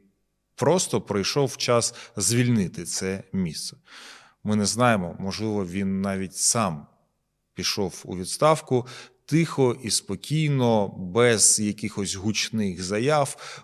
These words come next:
попереджень, анонсів з претензією на подальше політичне майбутнє. Це вже,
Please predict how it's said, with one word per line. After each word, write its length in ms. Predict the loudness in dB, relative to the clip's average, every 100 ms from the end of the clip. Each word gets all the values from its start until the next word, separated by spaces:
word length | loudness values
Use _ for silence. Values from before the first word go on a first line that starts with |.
| _
попереджень, 1120 | 4 4 4 4 6 6 4 2 4 4 0 0
анонсів 960 | 2 6 6 6 6 4 2 2 0
з 120 | 0 0
претензією 1000 | 0 -2 4 4 4 2 2 4 4
на 360 | 4 6 4 2 -6 -18 -20 -20 _ _
подальше 480 | 0 4 4 4 -2
політичне 760 | -2 -2 -2 -4 -4 -4 -8 -10 _
майбутнє. 680 | 0 2 2 -2 -12 -16 -20 _ -20 _ _ _ _ _ _ _
Це 220 | 2 4 4
вже, 420 | 6 6 4